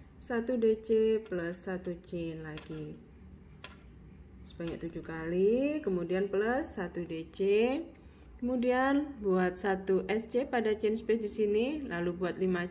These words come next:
chain, dan pada chain space sebelahnya langsung sudah mengulangi lagi dari pola awal, yaitu satu S C lagi seperti itu, ya.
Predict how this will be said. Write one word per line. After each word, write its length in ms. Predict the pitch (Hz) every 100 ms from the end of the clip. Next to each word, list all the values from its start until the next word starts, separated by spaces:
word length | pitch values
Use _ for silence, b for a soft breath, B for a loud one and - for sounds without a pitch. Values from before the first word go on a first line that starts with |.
| -
chain, 400 | 208 226 262 190
dan 320 | 175 175 175
pada 240 | 170 165 165
chain 160 | 180 180
space 320 | - 185 185
sebelahnya 400 | 170 170 196 240
langsung 400 | 180 185 233 277
sudah 320 | 214 208 269 - B B B B B -
mengulangi 800 | 196 196 190 180 175 180 214 247
lagi 480 | 233 180 170 202 247
dari 400 | 196 175 180 226
pola 320 | 226 175 170
awal, 380 | 165 170 160 160
yaitu 640 | 156 151 160 202 220 233
satu 800 | 233 180 165 - - 185 196 190 -
S 380 | 165 175 - -
C 220 | 196 196
lagi 540 | 180 156 156 175 160 165
seperti 320 | 156 - 147
itu, 120 | 165 170
ya. 180 | 214